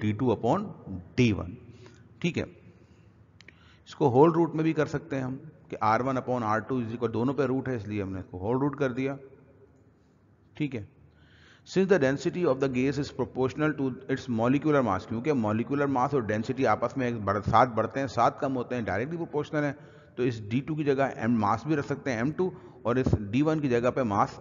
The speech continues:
एम वन रख सकते हैं। दो ये इक्वेशंस हो गई, दो इक्वेशन हम आगे न्यूमेरिकल्स में इस्तेमाल करेंगे, ये वाली भी जहाँ डेंसिटी का यूज़ होगा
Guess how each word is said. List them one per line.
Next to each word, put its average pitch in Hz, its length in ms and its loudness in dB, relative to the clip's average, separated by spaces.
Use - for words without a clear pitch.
एम 131 180 2
वन 107 140 2
रख 76 160 -6
सकते 92 240 -8
हैं। 98 180 -8
दो 131 160 4
ये 160 120 4
इक्वेशंस 117 460 -2
हो 110 100 0
गई, 127 160 -2
दो 127 180 2
इक्वेशन 113 380 -2
हम 110 80 -2
आगे 104 220 0
न्यूमेरिकल्स 101 460 -2
में 107 80 -4
इस्तेमाल 101 360 -4
करेंगे, 104 300 -4
ये 101 140 -4
वाली 101 240 0
भी 139 100 -4
जहाँ 117 200 -2
डेंसिटी 98 420 -6
का 139 80 0
यूज़ 143 220 0
होगा 151 260 -2